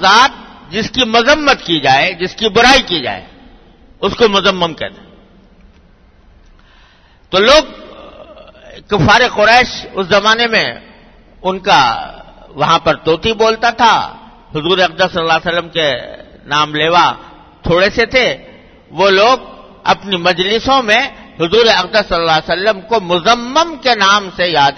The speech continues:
کیا کرتے تھے، العیاذ باللہ العلی العظیم۔ اور اللہ بچائے، برے برے بد دعائیں دیتے تھے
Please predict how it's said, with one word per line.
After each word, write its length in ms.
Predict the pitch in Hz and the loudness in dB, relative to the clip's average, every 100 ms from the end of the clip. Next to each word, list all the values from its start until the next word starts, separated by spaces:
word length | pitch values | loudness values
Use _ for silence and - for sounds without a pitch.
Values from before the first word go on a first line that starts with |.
| - | -8
کیا 200 | 117 110 | -6 -6
کرتے 340 | 98 92 82 | -6 -12 -18
تھے، 160 | - - - _ | -20 -20 -20 _
العیاذ 420 | - 120 113 120 110 | -10 -4 -4 -6 -8
باللہ 180 | 104 101 | -8 -8
العلی 340 | 95 90 92 | -8 -14 -16
العظیم۔ 280 | 90 - - _ _ _ _ - _ _ _ - _ - - _ - _ - | -20 -20 -20 _ _ _ _ -20 _ _ _ -20 _ -20 -20 _ -20 _ -2
اور 260 | 160 202 269 277 - - - - - | 4 6 4 0 -12 -20 -20 -20 -8
اللہ 200 | 160 180 160 | 0 2 2
بچائے، 540 | 156 165 175 165 - - - - _ _ _ _ _ - - 135 135 120 | 0 2 2 0 -8 -20 -20 -20 _ _ _ _ _ -20 -12 -8 -8 -4
برے 220 | 165 214 | 0 0
برے 360 | 175 185 190 180 | 0 0 0 0
بد 380 | 131 156 139 147 | -2 -4 -4 -4
دعائیں 280 | 143 160 170 | -2 -2 -2
دیتے 260 | 180 180 | -6 -6
تھے 180 | - | -8